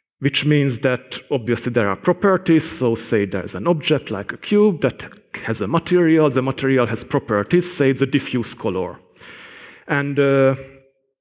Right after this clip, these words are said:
what's more, this can be animated. So on the bottom, those colorful lines, that's the timeline. And this is keyframe based, which is a departure from what some of you may be used to, because with Qt Quick, we typically do, like,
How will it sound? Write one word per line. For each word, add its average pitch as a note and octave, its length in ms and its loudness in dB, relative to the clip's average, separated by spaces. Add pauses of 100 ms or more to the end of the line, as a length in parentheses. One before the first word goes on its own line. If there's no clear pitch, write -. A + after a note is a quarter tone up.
(220)
what's C3 260 -4
more, F#3 340 2 (400)
this D3 160 2
can B2 220 -2
be C3 80 2
animated. D3 640 2
So C3 240 -2
on B2 100 -2
the B2+ 120 -2
bottom, C3+ 420 -4
those A2+ 180 0
colorful A#2 540 0
lines, D3 340 2
that's A#2 240 -2
the - 60 -12
timeline. F#3+ 760 2 (180)
And C3+ 200 -2
this C3+ 200 0
is A#2+ 200 -2
keyframe C#3+ 500 0
based, G3 420 2
which A#2+ 220 -6
is G#2 100 -6
a G#2+ 60 -2
departure A2+ 640 -2
from G#2 440 -4 (500)
what A#2 200 -2
some C3 240 0
of A#2+ 220 -2
you A2+ 260 2
may A#2 140 2
be A2+ 140 0
used A#2+ 300 0
to, G3+ 120 2
because B2+ 340 -2
with A2 120 -4
Qt - 340 -2
Quick, - 340 0 (400)
we A#2 200 0
typically A2 520 -4
do, G#2+ 240 -2
like, F#2+ 420 -6